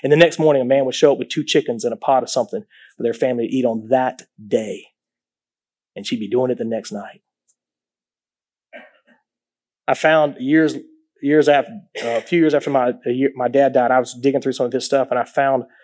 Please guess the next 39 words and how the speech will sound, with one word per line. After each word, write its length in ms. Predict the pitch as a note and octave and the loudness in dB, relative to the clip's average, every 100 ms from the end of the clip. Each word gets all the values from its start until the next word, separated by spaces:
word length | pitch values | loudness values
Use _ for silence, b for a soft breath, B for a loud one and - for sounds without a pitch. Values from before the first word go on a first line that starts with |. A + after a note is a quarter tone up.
| b - | b -2
my 180 | C3+ | 0
grandmother's 760 | C3+ B2+ C#3+ C3+ B2+ A#2+ A2 A2 _ _ _ _ _ - | 2 2 2 2 0 0 -2 -4 _ _ _ _ _ -2
income 280 | D#3 E3 | 2 2
tax 220 | D#3 D#3+ D#3+ | 4 2 0
return 320 | D3+ E3 E3 | 0 0 2
for 220 | E3 D3+ | 2 2
a 120 | C#3+ | 2
year 280 | D3+ E3 D#3+ | 0 2 2
and 240 | C3 A#2 | -2 -4
her 100 | B2 | -2
giving 460 | A#2+ - D#3 D#3 C3 | -4 2 4 4 0
statement 400 | - A#2+ G#2+ G#2+ | -2 -2 -2 -6
at 120 | A#2+ A#2 | -2 0
a 40 | |
little 220 | A#2 C3+ | 0 0
Baptist 400 | B2+ B2+ B2 - | 2 2 2 -4
church 240 | - C3 A2+ | -2 -2 -4
in 80 | |
Savannah 340 | A2 A2+ A2+ A2 | -4 -4 -4 -4
for 120 | A2 | -8
the 80 | A2 | -6
same 260 | - A2 | -4 -4
year. 300 | G#2+ G2 - _ _ _ _ _ _ | -8 -10 -12 _ _ _ _ _ _
So 140 | - C3+ | 0 0
I 60 | |
could 120 | - - | 0 -2
see 120 | B2 | 0
how 120 | C#3 | 2
much 180 | E3+ - | 2 2
she 140 | F3 | 2
earned 240 | E3 F#3 D#3+ | 2 2 2
and 80 | |
I 60 | B2 | -2
could 140 | A#2+ | 0
see 120 | - A#2+ | 0 0
how 100 | B2+ | -2
much 120 | G#2 | -4
she 160 | B2+ | -6
gave. 420 | A2+ A#2 G#2 G#2 | -4 -4 -4 -10